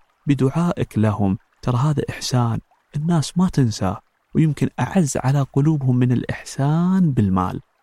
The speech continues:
يعني بعض الناس يقول لك: "فلان الفلاني جزاه الله خير،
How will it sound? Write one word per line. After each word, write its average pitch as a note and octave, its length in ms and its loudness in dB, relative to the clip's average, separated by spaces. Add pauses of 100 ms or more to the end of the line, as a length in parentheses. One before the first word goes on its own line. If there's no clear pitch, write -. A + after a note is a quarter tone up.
(140)
يعني G#2 140 2
بعض B2+ 260 0
الناس B2+ 280 0
يقول A#2 280 2
لك: A2 180 -2 (240)
"فلان D3+ 380 2
الفلاني D3 500 2
جزاه D#3+ 400 0
الله C3 240 0
خير، - 300 -6